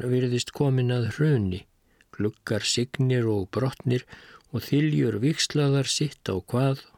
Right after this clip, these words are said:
og brotnar. Sums staðar sá út um hana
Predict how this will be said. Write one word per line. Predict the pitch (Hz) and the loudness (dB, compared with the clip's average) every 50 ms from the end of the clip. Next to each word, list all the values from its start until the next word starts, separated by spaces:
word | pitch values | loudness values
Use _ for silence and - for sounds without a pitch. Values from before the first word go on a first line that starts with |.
| _ _ | _ _
og | - 117 113 | -6 -6 -2
brotnar. | - 123 123 110 - - - - - - - - _ _ _ _ _ _ _ _ _ _ _ _ _ _ _ _ - - - - - - - - - _ - | 0 -2 -2 -2 -6 -10 -10 -10 -10 -10 -12 -18 _ _ _ _ _ _ _ _ _ _ _ _ _ _ _ _ -20 -20 -20 -20 -20 -20 -20 -20 -20 _ -8
Sums | - - 110 110 - | -4 -2 -2 -2 -2
staðar | - 113 107 104 104 - | -2 -2 -2 -2 0 -2
sá | - 135 139 | 0 0 2
út | 139 131 139 170 151 - - - | 2 2 2 0 -2 -2 -2 -2
um | 104 98 | 0 0
hana | 92 92 92 90 | 0 0 -2 -4